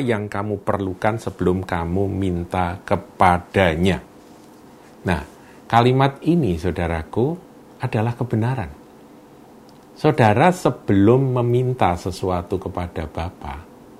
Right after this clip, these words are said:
di dalam doa, Bapak sudah ngerti atau belum ngerti apa yang menjadi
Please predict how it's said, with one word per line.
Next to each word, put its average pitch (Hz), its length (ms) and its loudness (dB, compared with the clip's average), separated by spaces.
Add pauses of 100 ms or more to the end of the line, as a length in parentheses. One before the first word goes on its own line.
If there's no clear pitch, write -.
(220)
di 90 80 0
dalam 78 400 -4
doa, - 320 -8 (560)
Bapak 127 320 2
sudah 123 320 0
ngerti 127 320 -2
atau 113 240 -4
belum 87 320 0
ngerti 90 240 -8 (880)
apa 95 320 2
yang 92 160 2
menjadi 80 640 -4